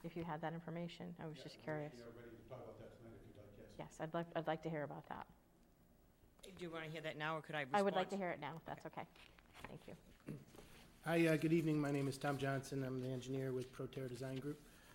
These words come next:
Speaker 4: Um, as you recall at the last meeting, you, you raised a question regarding, uh, typical generators that w-, would be installed. Um, Verizon is the, um, initial carrier who's proposing to install here.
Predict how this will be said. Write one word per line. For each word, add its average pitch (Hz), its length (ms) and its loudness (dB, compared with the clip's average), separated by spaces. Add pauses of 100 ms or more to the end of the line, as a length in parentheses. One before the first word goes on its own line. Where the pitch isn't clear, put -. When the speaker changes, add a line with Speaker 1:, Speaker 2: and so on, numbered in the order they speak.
(220)
Speaker 4:
Um, 127 320 -4 (1120)
as 147 100 2
you 143 60 2
recall 147 240 10
at 147 60 6
the 147 60 6
last 139 260 6
meeting, 135 200 6
you, 131 200 6
you 135 100 2
raised 135 240 8
a - 20 -4
question 139 340 0
regarding, 131 520 2 (440)
uh, 120 300 -4
typical 135 560 2 (320)
generators 131 580 2
that 123 140 0 (260)
w-, 170 160 -4 (120)
would 147 100 2
be 139 120 4
installed. 123 400 2 (420)
Um, 127 260 2 (1900)
Verizon 147 460 10
is 139 220 10
the, 135 220 8 (480)
um, 123 340 0 (320)
initial 160 480 8 (180)
carrier 151 320 12
who's 131 200 6
proposing 139 540 6
to 131 120 6
install 135 380 6
here. 131 300 6